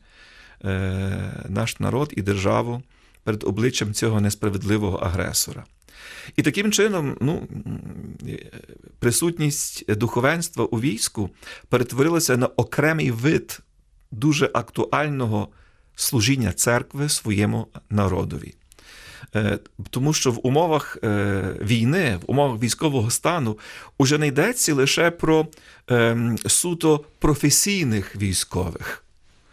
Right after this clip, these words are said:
Весь народ став на захист своєї батьківщини. Колишні вчителі, е, музиканти,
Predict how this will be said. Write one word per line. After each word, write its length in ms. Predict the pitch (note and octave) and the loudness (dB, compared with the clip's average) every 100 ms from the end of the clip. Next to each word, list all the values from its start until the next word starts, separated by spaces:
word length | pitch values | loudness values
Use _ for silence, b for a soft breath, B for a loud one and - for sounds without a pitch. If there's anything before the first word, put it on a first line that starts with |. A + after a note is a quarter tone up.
| b b b - | b b b -2
Весь 320 | C#3+ E3 - | 0 0 -2
народ 340 | B2 G#2+ - | -2 -4 -6
став 280 | - - F2 | -8 -4 -2
на 120 | E2+ | -2
захист 400 | E2+ F2+ - G2 | -4 -4 -6 -8
своєї 180 | - G2+ | -6 -6
батьківщини. 680 | - - - - F2+ F2+ A#2 A#2+ _ _ B B B B B B B | -8 -10 -10 -8 -6 -8 -10 -16 _ _ B B B B B B B
Колишні 540 | - B2 C#3+ - G#2+ G#2+ - _ | 0 2 2 0 0 -2 -6 _
вчителі, 840 | - B2 A2 G#2+ F#2 F#2+ F#2+ F#2 F#2+ E2+ | -6 -4 0 0 2 0 0 -4 -8 -10
е, 40 | F2+ F2 F#2+ - A2+ - | -10 -10 -12 -16 -20 -10
музиканти, 1160 | G#2+ A2 G#2+ - F#2 F#2+ G2 G2 - G2 F2+ | -2 -2 -2 -2 -2 0 -2 -4 -6 -6 -6